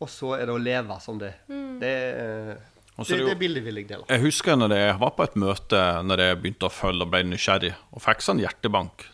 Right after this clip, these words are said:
Speaker 3: Da var vi oppe på, eh, Nordre Meløy, tror jeg, på en leir, attmed Bodø. Jeg gikk ikke fram. Bare for å si det sånn, <laughs> jeg gjorde ikke det.
Speaker 2: Mm. Mm.
Speaker 3: For meg så skjedde det noen runder senere, så jeg ble med på noen sommermøter og sånn, eh, når jeg var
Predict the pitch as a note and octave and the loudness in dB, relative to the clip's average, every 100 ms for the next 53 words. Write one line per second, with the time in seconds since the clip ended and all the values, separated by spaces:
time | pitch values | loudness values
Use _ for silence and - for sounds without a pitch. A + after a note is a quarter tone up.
0 | - - A2+ G#2+ F2+ _ G2 - F2 E2+ | -12 -4 -2 0 -2 _ -6 -4 0 2
1 | D#2+ F2 G2 G2+ G2 G2+ G#2+ B2+ G#2 - | 0 0 -2 -2 -2 0 0 0 -2 -6
2 | F#2 F#2+ F#2+ F#2+ G2+ - - - G#2 F#2 | -6 -4 -2 0 -2 -4 -8 -6 -4 -4
3 | F#2 A2+ G2 - _ _ _ _ _ _ | -4 -4 -4 -8 _ _ _ _ _ _
4 | _ A#2 - F#3+ C#3+ C3 - _ _ _ | _ -4 -2 -2 -4 -6 -14 _ _ _
5 | _ _ _ _ _ _ _ - A#2+ A#2+ | _ _ _ _ _ _ _ 0 2 0
6 | - - - - F3+ D#3+ C4+ D#3 C4 C4 | -2 -4 -6 0 4 4 2 -2 -4 -10
7 | - - - C4 B3 B3 - B2+ D3+ - | -18 -18 -14 -12 -12 -12 0 4 4 4
8 | - B2+ C3+ C3 G#2+ G#2+ A2+ C3+ C3+ G#2 | 2 4 4 4 4 2 4 2 2 2
9 | G#2 A#2 A#2+ - G#2+ B2 A2+ - G2+ A2+ | 2 4 2 4 2 2 0 -2 0 2
10 | A#2 A#2 A#2 - - A#2+ B2 C#3 C3+ C3+ | 2 2 -2 -4 -6 -6 -6 -6 -4 -4
11 | C#3 - G2+ F#2 - F2 E2 E2+ - - | -6 -4 -2 -2 -2 -6 -6 -8 -8 -12
12 | - - A#2+ - - G1+ G1+ | -16 -18 -14 -8 -8 -6 -8